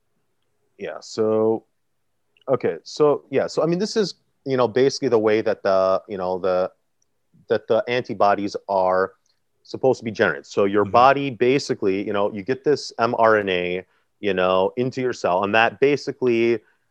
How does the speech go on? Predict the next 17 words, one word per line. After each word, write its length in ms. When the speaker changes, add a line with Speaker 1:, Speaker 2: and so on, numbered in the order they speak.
Speaker 1:
causes 760
the, 600
you 80
know, 140
stimulates 640
the 80
production 720
of 460
this 320
spike 500
protein 460
complex, 760
you 140
know, 500
uh, 320
in 140
its 260